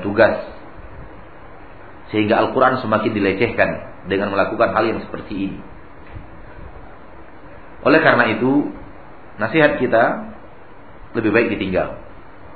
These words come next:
Dan kita tidak bersumpah dengan Al-Quranul Karim kecuali dalam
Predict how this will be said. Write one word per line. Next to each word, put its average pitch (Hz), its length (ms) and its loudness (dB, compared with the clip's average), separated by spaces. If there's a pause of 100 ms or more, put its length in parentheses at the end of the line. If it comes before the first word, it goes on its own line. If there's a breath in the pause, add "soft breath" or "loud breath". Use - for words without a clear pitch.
(2500)
Dan 101 180 0
kita 127 160 2
tidak 113 240 2
bersumpah 123 480 0
dengan 98 240 0
Al-Quranul 98 560 -2
Karim 120 480 -4
kecuali 117 1040 2
dalam 98 380 2